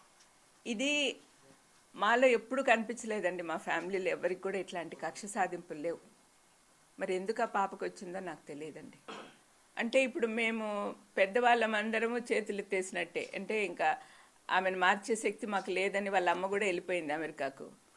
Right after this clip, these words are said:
ఇంకా మిగతా పెద్దోళ్ళు నాతో పాటు ఉన్న తమ్ముళ్ళు కానీ, మా పెద్ద వదిన కానీ, వీళ్ళందరూ కూడా మాట్లాడడానికి అశక్తులుగా ఉన్నారు. ఎందుకంటే ఎట్లా చెప్పిన మాట వినదు, ఎందుకులే అన్నట్టుగా.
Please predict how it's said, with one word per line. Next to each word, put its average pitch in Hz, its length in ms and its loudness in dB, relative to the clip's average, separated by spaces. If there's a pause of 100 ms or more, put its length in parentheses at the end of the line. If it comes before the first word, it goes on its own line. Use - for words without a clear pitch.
(320)
ఇంకా 202 180 -4
మిగతా 208 460 4
పెద్దోళ్ళు 208 520 0
నాతో 185 300 0
పాటు 196 260 -2
ఉన్న 196 100 -6
తమ్ముళ్ళు 190 420 0
కానీ, 185 260 -2
మా 170 220 -2
పెద్ద 175 300 -2
వదిన 180 300 -2
కానీ, 180 360 -2 (280)
వీళ్ళందరూ 220 440 2
కూడా 254 160 2
మాట్లాడడానికి 226 800 0
అశక్తులుగా 226 640 2
ఉన్నారు. 180 340 0
ఎందుకంటే 214 480 -2
ఎట్లా 220 280 -2
చెప్పిన 226 340 0
మాట 202 240 -2
వినదు, 180 540 -2
ఎందుకులే 175 480 -2
అన్నట్టుగా. 151 520 -4